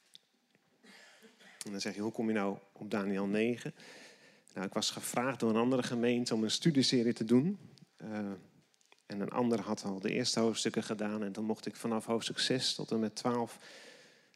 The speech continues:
elke maand mocht ik terugkomen. En, ehm, nu was Daniel acht en negen aan de beurt.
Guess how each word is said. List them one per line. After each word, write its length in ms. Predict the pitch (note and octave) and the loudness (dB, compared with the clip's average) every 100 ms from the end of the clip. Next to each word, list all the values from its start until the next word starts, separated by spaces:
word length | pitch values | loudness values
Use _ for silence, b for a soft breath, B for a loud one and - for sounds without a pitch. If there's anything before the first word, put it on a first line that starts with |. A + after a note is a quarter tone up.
| B | B
elke 280 | - G2+ A2 | -8 -6 -2
maand 360 | A2 G#2+ G#2+ - | -2 -2 -4 -10
mocht 160 | G2+ | -10
ik 100 | A2 | -10
terugkomen. 680 | - A#2 - - G2 G2+ F#2+ | -6 -6 -4 -4 -2 -2 -4
En, 200 | G2 G2+ | -4 -4
ehm, 560 | G2 F#2+ G2 - - A#2 | -4 -4 -8 -10 -6 0
nu 100 | G#2 | 2
was 180 | G#2 | 2
Daniel 340 | - A2+ A2 G#2+ | 0 2 2 0
acht 260 | A#2+ - | -2 -4
en 180 | - B2 | -4 0
negen 320 | B2+ C#3 A#2+ | 4 2 0
aan 60 | A2+ | -2
de 80 | G#2 | -2
beurt. 360 | F#2+ E2+ - | -2 -6 -10